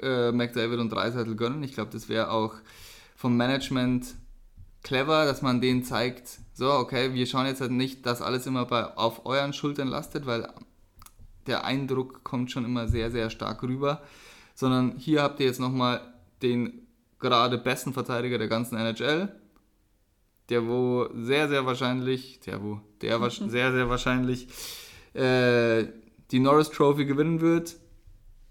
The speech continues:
Speaker 1: Das, glaub ich, würde den beiden auch, abgesehen davon, dass Erik Karlsson eine wahnsinnige Verstärkung wäre fürs Team, auch als Signal sehr, sehr gut gefallen.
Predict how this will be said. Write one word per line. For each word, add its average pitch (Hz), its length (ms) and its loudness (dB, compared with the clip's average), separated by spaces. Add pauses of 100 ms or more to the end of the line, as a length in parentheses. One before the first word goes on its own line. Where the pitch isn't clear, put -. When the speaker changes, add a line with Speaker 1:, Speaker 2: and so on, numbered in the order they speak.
(360)
Speaker 1:
Das, 117 220 0
glaub 120 260 4
ich, 131 260 0 (340)
würde 131 320 2
den 120 220 2
beiden 113 300 2
auch, 113 300 0 (840)
abgesehen 127 460 2
davon, 120 260 2
dass 107 100 -4
Erik 110 220 -2
Karlsson 113 300 -2
eine 104 100 -4
wahnsinnige 107 340 0
Verstärkung 107 440 4
wäre 107 100 -2
fürs 107 160 -6
Team, 120 200 -4
auch 101 160 -6
als 101 180 -8
Signal 110 600 0 (540)
sehr, 113 380 2
sehr 110 200 2
gut 107 280 -2
gefallen. 95 460 -6